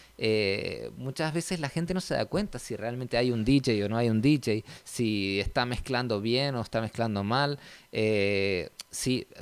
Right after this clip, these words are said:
por supuesto hay que tener un mínimo de calidad, ¿no? Hay que tener un cinco aceptable, un cinco, un seis, eh, porque también nos puede estar escuchando alguien más grande, ¿no? Y, y nos pueden surgir oportunidades de trabajo y, bueno,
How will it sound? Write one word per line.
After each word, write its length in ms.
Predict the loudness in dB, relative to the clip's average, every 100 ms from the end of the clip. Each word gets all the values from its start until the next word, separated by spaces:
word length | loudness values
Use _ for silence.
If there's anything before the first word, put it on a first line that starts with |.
| -2
por 120 | 2
supuesto 300 | 2 4 4
hay 60 | 4
que 100 | 4
tener 140 | 2
un 120 | 2 2
mínimo 320 | 0 -2 -4
de 80 | -4
calidad, 360 | -4 -2 -2
¿no? 80 | -2
Hay 100 | 0
que 140 | 0
tener 180 | 0 2
un 160 | 2 2
cinco 460 | 4 2 2 4
aceptable, 540 | 2 2 2 4 6 4
un 100 | 2
cinco, 280 | -2 -2 -4
un 120 | -2
seis, 400 | 2 4 2 -6 -18 -20 -20 _ -20
eh, 560 | -6 -2 0 0 -2 -6 -6
porque 220 | -6 -8
también 260 | -8 -4
nos 100 | -2
puede 160 | 2 4
estar 160 | 6 2
escuchando 420 | -2 -2 0 2
alguien 300 | 2 2 0
más 320 | 0 0 0
grande, 400 | 2 2 0 -2
¿no? 200 | -2 -2
Y, 40 | -2
y 640 | -2 -2 -4 -4 -4 -4
nos 140 | -6 0
pueden 220 | 0 0
surgir 380 | -4 -4 -4 -6
oportunidades 500 | -6 -6 -4 -4 -4
de 60 |
trabajo 340 | -2 0 0 0
y, 40 |
bueno, 220 | -2 -2